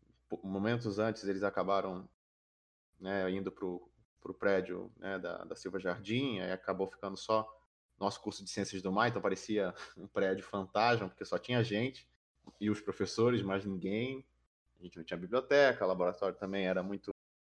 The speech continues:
não tinha muitos recursos, pouco, né, pouco material. Também a gente, muita dificuldade, assim, pra, geralmente os alunos que frequentam, né, as universidades públicas,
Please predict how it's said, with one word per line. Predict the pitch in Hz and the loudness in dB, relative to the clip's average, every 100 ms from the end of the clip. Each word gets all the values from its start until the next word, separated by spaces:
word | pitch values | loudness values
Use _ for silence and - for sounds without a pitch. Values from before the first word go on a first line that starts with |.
| - 87 85 _ _ _ _ | -14 -12 -12 _ _ _ _
não | 95 98 | -8 -6
tinha | 92 107 | -4 -2
muitos | 98 95 95 87 - - - | -2 -2 -4 -4 -8 -18 -16
recursos, | 87 - 147 131 101 87 | -12 -4 -2 -2 -4 -4
pouco, | 101 101 92 85 | -4 -4 -6 -8
né, | 85 101 104 | -6 -6 -4
pouco | 87 - - 90 | -6 -10 -10 -10
material. | 87 92 87 98 120 131 - _ _ _ | -6 -4 0 2 2 0 -10 _ _ _
Também | - 117 - _ _ _ _ - | 2 2 2 _ _ _ _ 0
a | |
gente, | 117 117 - 107 - _ _ _ - | 0 0 -2 -2 -4 _ _ _ -4
muita | 107 123 131 | 0 2 0
dificuldade, | 123 123 117 110 | -2 6 6 6
assim, | 113 | 2
pra, | 120 113 120 | 2 2 4
geralmente | 117 135 139 139 | 4 6 4 2
os | 135 | 2
alunos | 127 135 127 | 2 2 -4
que | 120 | -4
frequentam, | 123 113 - 120 120 107 | 0 0 2 0 0 0
né, | 104 110 107 | 0 2 2
as | 95 95 | 2 2
universidades | 101 101 101 - | 0 2 0 -2
públicas, | - 120 117 120 117 117 | -4 -2 2 2 2 0